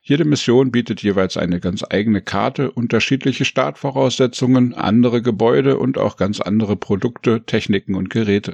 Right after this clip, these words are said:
In der Kampagne werden wir vor exakte Aufgaben gestellt und meistens sind die Vorgaben auch so gesetzt, dass wir relativ direkt auf diese Aufgaben hinarbeiten sollten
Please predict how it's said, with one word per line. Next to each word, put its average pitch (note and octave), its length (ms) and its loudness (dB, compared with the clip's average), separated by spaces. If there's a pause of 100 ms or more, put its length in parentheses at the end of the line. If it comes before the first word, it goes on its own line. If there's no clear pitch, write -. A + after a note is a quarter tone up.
In G#2+ 140 4
der G#2 140 0
Kampagne A#2 560 0
werden A#2+ 240 2
wir A#2+ 120 2
vor A#2+ 240 0
exakte - 460 -2
Aufgaben F#2+ 500 -2
gestellt G#2+ 460 -2
und A#2 140 -2
meistens B2+ 480 0
sind B2+ 140 0
die A#2+ 80 2
Vorgaben A#2+ 600 0
auch F#2+ 120 -2
so A#2 180 2
gesetzt, A#2+ 640 -2
dass - 240 -2
wir C#3 160 -2
relativ A2 460 0
direkt C3+ 480 0
auf A#2+ 160 -2
diese B2 260 0
Aufgaben G#2+ 520 0
hinarbeiten C3 640 2
sollten A#2+ 420 2